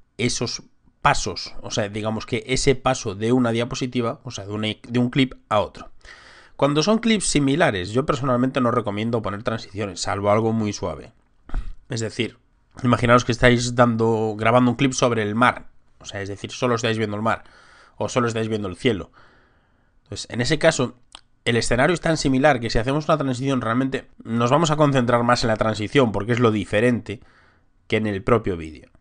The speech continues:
Entonces, yo personalmente las transiciones las uso cuando hay un cambio de escena bastante destacado, digamos, o en algunas circunstancias especiales.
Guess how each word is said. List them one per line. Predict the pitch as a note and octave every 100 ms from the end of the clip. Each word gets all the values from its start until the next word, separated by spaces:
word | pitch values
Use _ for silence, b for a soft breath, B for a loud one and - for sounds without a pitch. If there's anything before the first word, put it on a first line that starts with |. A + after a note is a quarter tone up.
| _ - -
Entonces, | - A2 G#2 G2 - -
yo | G2+ G#2+ A#2+ D#3
personalmente | A#2 G#2+ A2+ A#2 C#3+ C3
las | G2
transiciones | G#2 G2+ A2+ B2+ A#2+
las | A#2
uso | A#2 B2 A2
cuando | G#2 G#2+
hay | G#2+
un | G#2+
cambio | A2 A2 G2+
de |
escena | G2 G#2+
bastante | G2+ G2 G2+ G2+ G#2+ A2 b b b b b _
destacado, | - F#2+ F#2+ F#2 F2+ F2+ C#2+
digamos, | C#2+ D2 - - - -
o | G#2 G#2
en | F2
algunas | F2 F#2 F#2 -
circunstancias | F#2+ - G2 G#2 G2 F#2+ -
especiales. | - F2+ E2 - -